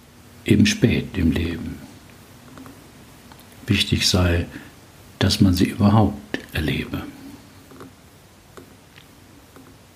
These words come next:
Wie ging es Ihnen mit der Ablösung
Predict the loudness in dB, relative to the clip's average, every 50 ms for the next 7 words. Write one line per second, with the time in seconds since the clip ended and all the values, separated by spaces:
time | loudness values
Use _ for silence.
0 | -20 -20 -20 -20 -20 -20 -20 -20 -20 -20 -20 -20 -20 -20 -20 -20 -20 -20 -20 -20
1 | -20 -20 -20 -20 -20 -20 _ -2 2 2 4 6 4 4 4 2 0 2 4 4
2 | 4 6 4 2 0 -2 -4 -4 -2 -2 0 -2 -4 -4 -6 -4 -4 -4 -4 -4
3 | -4 -4 -4 -6 -8